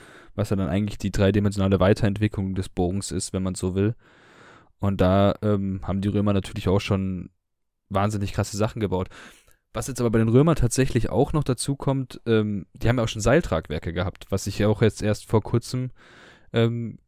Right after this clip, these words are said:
gelesen hab. Dass, also man ist sich ziemlich sicher, dass das, äh, Kolosseum eine Überdachung hatte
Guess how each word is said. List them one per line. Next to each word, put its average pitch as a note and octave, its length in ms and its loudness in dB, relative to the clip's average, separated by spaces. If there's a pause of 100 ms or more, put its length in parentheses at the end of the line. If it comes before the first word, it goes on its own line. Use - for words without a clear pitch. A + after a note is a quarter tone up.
(160)
gelesen A2+ 640 2
hab. C3+ 300 -2 (420)
Dass, - 420 -4
also G#2 200 -2
man G#2 320 -2
ist A#2+ 160 -2
sich A#2+ 140 4
ziemlich C3+ 380 -2
sicher, B2 300 2
dass G2 300 -4
das, G#2 260 -2
äh, G2+ 200 0
Kolosseum A2 640 2
eine A2+ 120 0
Überdachung G#2+ 520 2
hatte F#2 340 -6